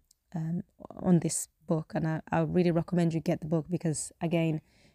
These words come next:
especially if you're a parent with a strange kids, right? Adult children. "This sequence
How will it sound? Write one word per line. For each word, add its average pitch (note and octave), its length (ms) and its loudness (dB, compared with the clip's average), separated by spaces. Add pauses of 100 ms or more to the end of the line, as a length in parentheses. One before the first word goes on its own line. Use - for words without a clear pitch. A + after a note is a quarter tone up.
especially - 440 0
if - 120 -6
you're D#3+ 120 0
a D3+ 60 -2
parent F3 600 0
with E3 200 -4
a C3+ 40 -6
strange D#3 480 -2 (280)
kids, - 420 -6 (420)
right? E3+ 300 -2 (140)
Adult E3+ 200 0
children. D#3+ 380 -4 (1300)
"This G#3 240 4
sequence F#3+ 560 2